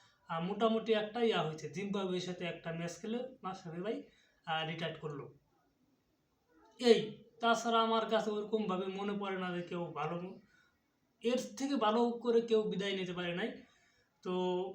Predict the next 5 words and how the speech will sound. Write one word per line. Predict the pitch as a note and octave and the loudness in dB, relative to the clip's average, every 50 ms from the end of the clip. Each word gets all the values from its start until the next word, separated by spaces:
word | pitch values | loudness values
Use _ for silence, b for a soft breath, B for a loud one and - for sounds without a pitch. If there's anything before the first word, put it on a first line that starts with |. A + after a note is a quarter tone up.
| - - - - _ _ _ _ _ _ _ _ _ _ _ _ _ _ _ _ _ _ _ _ _ _ - - - _ - | -12 -16 -20 -20 _ _ _ _ _ _ _ _ _ _ _ _ _ _ _ _ _ _ _ _ _ _ -20 -20 -20 _ -6
ইনোকে | C4 D4+ D4+ C#4+ A#3 A#3+ A#3 A3 G3+ F#3+ F#3 F3 E3 D#3+ | -2 0 0 0 4 6 6 6 6 6 2 0 -2 -2
রিয়াদ | G3+ G3+ G3+ F#3+ F3+ F#3+ | -2 0 0 -2 -2 -2
ভাই | F#3 F#3 F#3 F3 F3 - - | 0 0 0 0 -2 -2 -6
কতদিন | G3+ G3+ G#3+ F3+ F3+ F#3 F3 F3 - | -8 -6 -4 -4 -2 -2 -2 -4 -4
খেলবে | F#3 F#3 F#3 F3+ D#3+ F3 | -4 -4 -2 -2 -4 -6